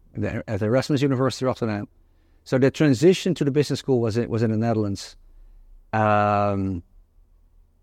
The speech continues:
I think it made it easier maybe to transi-, than, than transition to a U S business school, but maybe also not that much easier, uh, because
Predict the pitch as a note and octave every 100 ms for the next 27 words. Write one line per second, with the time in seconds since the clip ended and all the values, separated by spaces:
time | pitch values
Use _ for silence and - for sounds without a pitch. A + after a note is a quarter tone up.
0 | _ _ _ _ _ _ - C#3+ - G#3
1 | D#3+ D3 C#3 A#2 - C3+ C3+ D3+ C#3 A2+
2 | F#2 F2+ - - A2 G2+ G2+ - G#2+ A2+
3 | G#2 B2 A2+ A2+ A#2 A#2 B2 B2+ G#2 A2+
4 | - G#2+ A2+ G#2+ G#2+ A#2+ G#2 A2+ A#2 -
5 | A#2 A2+ C#3+ A#3 D4 B3+ F3+ D#3+ C#3+ -
6 | B2 A#2 G#2 - G#2+ G2+ G#2 - B2 -
7 | A#2+ A#2+ A#2 G2